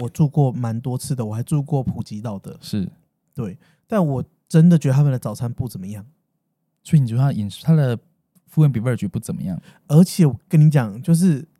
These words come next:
Speaker 1: 安纳塔拉度假会里面的早餐呢，就是没有在讲会籍的，就是如果你之后成为会员，
Speaker 2: 是。
Speaker 1: 你之后去住，你要吃早餐，那就是另外加价的。
Speaker 2: 啊，真的吗？
Speaker 1: 对，然后，然后，哦，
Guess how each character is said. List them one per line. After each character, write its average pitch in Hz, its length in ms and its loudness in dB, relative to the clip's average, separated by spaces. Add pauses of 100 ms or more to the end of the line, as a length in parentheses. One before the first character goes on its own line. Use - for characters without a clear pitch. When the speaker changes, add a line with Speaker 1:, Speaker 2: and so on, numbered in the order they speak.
(640)
Speaker 1:
安 175 120 4
纳 190 100 8
塔 139 120 6
拉 123 140 -2
度 147 160 0
假 135 180 0
会 135 140 0
里 110 120 -6
面 131 140 -2
的 120 80 -4
早 95 220 -10
餐 123 200 -6
呢， 117 60 -6
就 123 100 -6
是 127 280 -4 (580)
没 143 80 2
有 147 80 8
在 139 100 2
讲 101 200 -4
会 117 220 -4
籍 - 280 -20
的， 76 140 -20
就 160 140 4
是 156 60 6
如 180 80 8
果 175 140 4
你 127 80 2
之 147 140 0
后 143 100 4
成 127 200 -4
为 127 100 -2
会 123 240 -2
员， 87 140 -8
Speaker 2:
是。 85 60 -18
Speaker 1:
你 110 140 -12
之 127 120 -6
后 143 60 0
去 135 220 -4
住， 120 220 -6
你 110 120 -10
要 120 120 -4
吃 139 200 -6
早 123 140 -6
餐， 123 160 -6
那 131 80 -2
就 131 100 -4
是 131 100 -4
另 127 140 -2
外 120 140 -4
加 107 180 -8
价 101 260 -10
的。 - 120 -20 (400)
Speaker 2:
啊， 190 140 0
真 247 180 -4
的 247 60 -8
吗？ 247 280 -2 (300)
Speaker 1:
对， 220 360 6
然 151 140 6
后， 202 300 4 (380)
然 170 120 4
后， 175 120 2
哦， 170 60 4